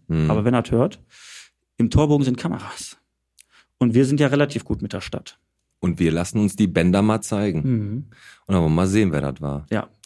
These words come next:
Speaker 1: Und dann schicken wir unsere Bluthunde los.
Speaker 2: Und den René.
Speaker 1: <laughs> Er ist doch unser Bluthund.
Speaker 2: Okay, stimmt.
Speaker 1: <laughs> Der kriegt jeden. Aber,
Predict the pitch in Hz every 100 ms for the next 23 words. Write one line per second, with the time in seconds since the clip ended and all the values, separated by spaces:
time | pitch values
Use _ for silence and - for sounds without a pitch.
0 | - 82 82 - - 95 98 98 95 92
1 | 80 76 71 67 - _ _ - 95 123
2 | 147 127 101 - _ - - - _ _
3 | - - - 64 65 62 60 - - _
4 | - - - - - - - - - 165
5 | 156 156 - 147 - - - 78 - -
6 | 85 78 90 107